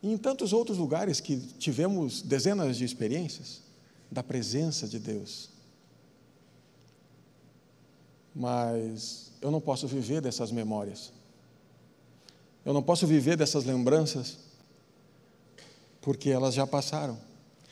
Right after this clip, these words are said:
E quando Jesus se encontra com aquela mulher no poço, e, e ele começa a conversar com ela, e ela diz assim: "Não, porque nesse monte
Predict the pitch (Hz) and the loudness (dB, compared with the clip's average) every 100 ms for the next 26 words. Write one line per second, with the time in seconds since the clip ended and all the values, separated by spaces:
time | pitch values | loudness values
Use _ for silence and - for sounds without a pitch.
0 | - - - 139 - 196 196 180 147 117 | -20 -20 -6 -2 4 4 6 6 6 4
1 | 113 - - - - - - - - - | -4 -16 -20 -20 -20 -20 -20 -20 -20 -20
2 | - - - - - 120 147 135 175 160 | -20 -20 -20 -20 -8 0 2 4 2 2
3 | 135 151 151 143 143 143 143 135 135 143 | 2 2 2 0 0 2 2 2 2 0
4 | 131 - 160 151 - 107 - - - - | -2 0 0 -2 -6 -12 -16 -20 -20 -20
5 | - - - - - - - - 127 127 | -20 -20 -20 -20 -20 -20 -20 -6 -2 0
6 | 123 127 123 123 113 - - - - - | 0 -2 -4 -8 -12 -18 -20 -20 -20 -20
7 | - - - - - - _ - - _ | -20 -20 -20 -20 -20 -20 _ -20 -20 _
8 | - 139 160 160 160 165 151 147 135 - | -2 0 2 2 2 2 0 0 0 0
9 | 139 139 135 156 143 135 139 147 143 143 | -2 -2 0 2 2 2 2 2 2 0
10 | 147 - 151 214 175 131 139 175 - 135 | -2 -2 -2 -4 -4 -2 0 0 0 -2
11 | 120 160 214 - 143 | -4 -4 -6 -8 -12